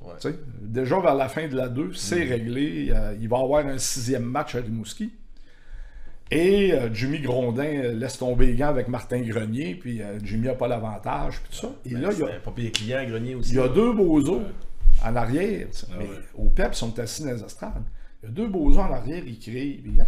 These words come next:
Speaker 2: Hey, Romain ! »
Speaker 3: Ah ouais.
Speaker 2: Plein de marde.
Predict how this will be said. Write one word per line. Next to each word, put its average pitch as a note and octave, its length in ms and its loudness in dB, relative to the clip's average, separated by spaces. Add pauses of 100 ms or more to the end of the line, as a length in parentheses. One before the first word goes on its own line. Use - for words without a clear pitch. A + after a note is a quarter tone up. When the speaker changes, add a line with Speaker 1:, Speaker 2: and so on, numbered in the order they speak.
Speaker 2:
Hey, - 200 -4
Romain ! » C#4+ 360 -8 (600)
Speaker 3:
Ah - 60 6
ouais. A2+ 520 0 (260)
Speaker 2:
Plein - 140 -10
de - 180 -14
marde. - 400 -8